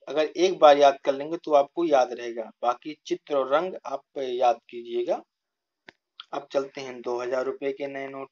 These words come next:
पे। जो भारतीय दो हज़ार रुपये का नया नोट है, उसकी मुद्रण तिथि है दस नवंबर दो हज़ार सोलह को आरबीआई द्वारा दो हज़ार रुपये का नया नोट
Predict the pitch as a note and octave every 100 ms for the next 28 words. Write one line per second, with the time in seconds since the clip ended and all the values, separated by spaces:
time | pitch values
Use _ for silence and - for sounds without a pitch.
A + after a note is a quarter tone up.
0 | - C3+ C3 _ _ _ _ _ _ _
1 | _ _ C3 A#2+ A#2+ B2+ C3+ - D3 C#3+
2 | C#3 - - - _ - C3 D#3 D3 C#3
3 | C#3 C#3 C3+ C3+ C#3+ C#3+ C#3+ C#3+ D3 D3+
4 | D3 C#3+ - C#3+ - C#3+ - - D3+ C#3
5 | C3+ C#3+ C3+ - C#3 C#3+ C3+ E3+ F3+ D#3
6 | C3+ C3 C3 B2+ B2 A#2+ A#2+ B2 B2 A#2+
7 | C#3+ D3 D3 C#3+ D3 - B2 B2+ B2 B2
8 | B2 B2 B2 A#2+ B2 B2 A#2+ _ _ _
9 | _ B2 C#3 B2 A#2+ A#2+ A#2+ A#2+ B2+ B2
10 | B2 B2 B2 B2 B2